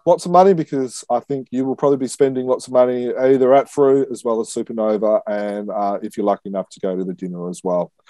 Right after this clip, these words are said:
Um, all this information will be on our website, uh, which is chroniclechamber dot com dot A U. Um, we're on, uh, social media, we're on Twitter, uh, Facebook and Instagram.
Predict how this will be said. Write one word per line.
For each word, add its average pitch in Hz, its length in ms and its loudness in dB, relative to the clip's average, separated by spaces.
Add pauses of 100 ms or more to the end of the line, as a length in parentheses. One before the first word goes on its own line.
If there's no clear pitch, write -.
(260)
Um, 113 260 6 (240)
all 180 160 10
this 190 160 8
information 156 720 6
will 156 200 8
be 151 140 6
on 147 200 6
our 143 120 2
website, 139 640 2
uh, 117 260 -2
which 113 220 -8
is 113 320 -10 (140)
chroniclechamber 107 600 -2
dot 87 240 -4
com 95 260 -6
dot 90 140 -10
A 85 180 -6
U. 123 360 4 (420)
Um, 101 280 0
we're 107 220 0
on, 104 320 -4 (300)
uh, 104 180 6
social 123 340 0
media, 139 360 6
we're 120 120 2
on 104 140 -6
Twitter, 151 380 4 (420)
uh, 98 200 0
Facebook 117 600 -2
and 101 240 -10
Instagram. 117 800 -2